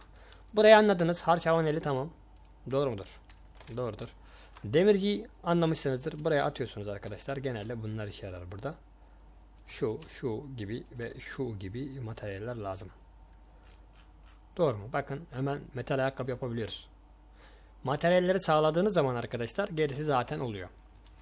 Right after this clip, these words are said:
Şimdi bu harç havaneli olayını zaten kavramışsınızdır. Şunu şuraya atalım, şunu da şuraya atalım.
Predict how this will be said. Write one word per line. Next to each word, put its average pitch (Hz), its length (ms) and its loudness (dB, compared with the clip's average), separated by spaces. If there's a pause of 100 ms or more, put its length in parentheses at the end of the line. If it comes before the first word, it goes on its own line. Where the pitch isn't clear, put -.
(300)
Şimdi 170 280 2
bu 160 60 2
harç 175 320 4
havaneli 156 480 2 (300)
olayını 127 340 -2
zaten 135 460 0
kavramışsınızdır. 110 800 -4 (240)
Şunu 135 260 -6
şuraya 117 240 -4
atalım, 110 320 -8 (160)
şunu 120 240 -6
da 107 60 -6
şuraya 107 220 -8
atalım. 95 240 -12